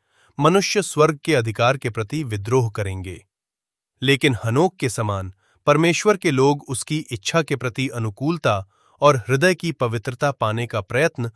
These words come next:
उस समय तक करेंगे जब तक उनमें मसीह का स्वरूप प्रतिबिंबित न हो जाए। हनोक समान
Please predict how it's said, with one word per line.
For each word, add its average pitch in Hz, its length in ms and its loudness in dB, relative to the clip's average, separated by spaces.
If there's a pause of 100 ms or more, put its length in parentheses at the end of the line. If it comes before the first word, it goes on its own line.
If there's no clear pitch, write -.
(280)
उस 202 140 0
समय 139 300 0
तक 123 200 -4
करेंगे 120 520 -2 (260)
जब 156 300 4
तक 175 180 0
उनमें 131 300 0
मसीह 120 400 -4
का 127 160 -2
स्वरूप 120 460 -4 (280)
प्रतिबिंबित 143 600 0
न 117 40 -4
हो 98 220 -6
जाए। 92 320 -10 (720)
हनोक 185 320 4
समान 104 480 -2